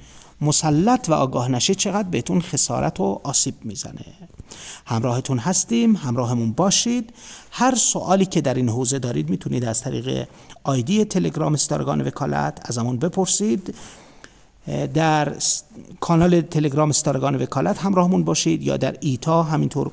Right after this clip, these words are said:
کانال ستارگان وکالت، پیج ستارگان وکالت و سایت ستارگان وکالت.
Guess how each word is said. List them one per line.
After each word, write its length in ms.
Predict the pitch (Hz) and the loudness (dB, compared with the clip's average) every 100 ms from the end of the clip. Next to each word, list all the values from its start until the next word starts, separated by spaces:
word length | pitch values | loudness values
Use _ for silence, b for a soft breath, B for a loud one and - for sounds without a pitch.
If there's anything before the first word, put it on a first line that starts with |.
| - | -8
کانال 320 | - 120 139 | -6 -4 -2
ستارگان 440 | 139 - 170 156 151 | -2 0 0 0 -2
وکالت، 500 | 147 143 139 139 - | -2 -4 -4 -4 -2
پیج 260 | 170 175 | 0 2
ستارگان 440 | 165 - 151 147 143 | 0 -2 -2 -2 -2
وکالت 440 | 139 143 160 160 B B B 131 | -4 -2 -4 -4 B B B 0
و 160 | 185 185 | 2 2
سایت 460 | - 190 196 196 | 2 0 0 -2
ستارگان 640 | - 123 123 117 123 135 135 | -2 -2 -2 -4 -2 -2 -2
وکالت. 500 | 127 123 110 131 | -6 -8 -10 -12